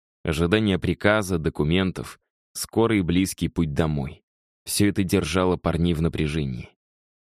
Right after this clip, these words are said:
Когда один из них обварился кипятком на дежурстве в столовой, а второй сорвался с турника и так ударился о землю, что треснуло ребро,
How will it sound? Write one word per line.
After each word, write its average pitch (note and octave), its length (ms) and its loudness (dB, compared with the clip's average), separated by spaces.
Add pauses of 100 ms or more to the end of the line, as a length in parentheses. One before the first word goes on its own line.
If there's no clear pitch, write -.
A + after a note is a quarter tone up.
(120)
Когда D#2+ 320 0
один B2 200 0
из B2 140 0
них A#2 180 0
обварился G#2+ 520 2
кипятком A2 540 0
на F#2+ 80 2
дежурстве F2 540 0
в D#2 60 -4
столовой, D#2 540 2
а - 20 -6
второй E2+ 280 0
сорвался E2+ 520 0
с - 80 -6
турника F#2 460 2
и F#2 40 2
так F#2 240 -2
ударился F#2 480 0
о D#2 80 2
землю, E2+ 380 0
что - 180 -4
треснуло F2+ 480 0
ребро, E2+ 460 0